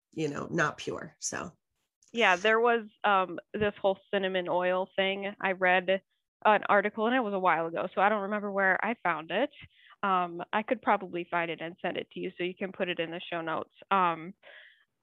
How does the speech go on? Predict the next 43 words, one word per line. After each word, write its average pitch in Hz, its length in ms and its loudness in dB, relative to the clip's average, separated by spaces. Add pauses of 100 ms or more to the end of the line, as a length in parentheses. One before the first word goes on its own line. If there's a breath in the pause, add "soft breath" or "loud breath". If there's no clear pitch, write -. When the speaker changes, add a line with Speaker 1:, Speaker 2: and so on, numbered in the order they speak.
Speaker 2:
it 214 260 6 (1200 loud breath)
talked 220 240 4
about 202 400 4
how 190 580 4
there 196 200 2
was 185 260 -2 (220)
this 247 140 0 (120)
person 214 640 -2
who 208 140 -4
wrote 180 280 2
to - 80 -8
Young 190 240 -2
Living 180 280 -2
multiple 185 460 -4
times, 175 560 -2 (100)
and 165 280 -10
she - 140 -8
called 196 420 -2
the - 220 -18
customer 185 640 -2
care 185 220 -2
team. 180 460 -8 (340 loud breath)
They're 208 120 2
like, 196 320 2
"I 202 120 0 (100)
sent 214 200 -2
this - 140 -4 (320)
sample 190 360 -2
to 185 120 -14
the 185 160 -2
lab 180 480 2
of 180 120 -4 (140)
cinnamon 190 380 -4
oil," 170 400 -2
and 185 100 -2
I'm 185 140 -4
just 196 160 -14
saying 190 180 -2
this 190 200 -6
verbatim 156 600 -8
because 170 260 -12
it 151 100 -12
was - 100 -20